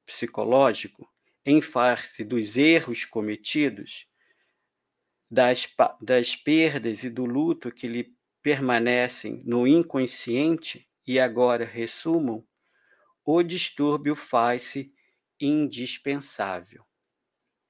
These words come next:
Exceto adotando nova conduta, adquire recursos positivos que eliminam o componente kármico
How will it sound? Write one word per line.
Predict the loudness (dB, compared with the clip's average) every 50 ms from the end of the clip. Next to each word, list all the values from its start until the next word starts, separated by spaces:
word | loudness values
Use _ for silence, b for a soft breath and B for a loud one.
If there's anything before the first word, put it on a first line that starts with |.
| _ _ _ _ _ _ _ _ _ _ _ _ _ _ _ _ _ _ _ _ _ _ _ _ _ _ _ _ _ 0
Exceto | 2 4 4 4 4 2 -2 -6 -8 -8 -8 -2 2 4 6 6 6 6 4 0 -4 _ -8 -6 -4 -4 -4 -6 _ _ _ _ _ _ _ _ _ _ _ _ _ _ _ _ _ _ _ _ _ _ _ _ _ _ _ _ _ _
adotando | -2 0 2 2 2 4 4 4 4 4 2 4 6 6 8 8 6
nova | 6 4 4 2 0 -2 -2
conduta, | -2 0 0 0 0 -2 -2 -4 -4 -6 -8 -12 -20 -20 _ _ _ -2
adquire | 0 0 0 0 -4 -8 -8 -6 -4 -2 0 0 0 -2 -4 -8 -8 -6
recursos | -6 -6 -6 -8 _ -6 -4 -4 -4 -4 -8 -12 -12 -12 -14 -14
positivos | -10 -4 -2 -2 -2 -2 -4 -8 -10 -8 -6 -4 -2 -2 -2 -4 -6 -8 -10 -8
que | -6 -4
eliminam | -2 -2 0 0 0 2 2 4 4 2 2 0
o | -2
componente | -2 -4 -4 -4 -4 _ -2 -2 0 0 0 0 0 0 -2 -4 -8 -12 _ _
kármico | -4 0 2 2 2 0 -2 -6 -10 -10 -10 -12 -14 -14 -14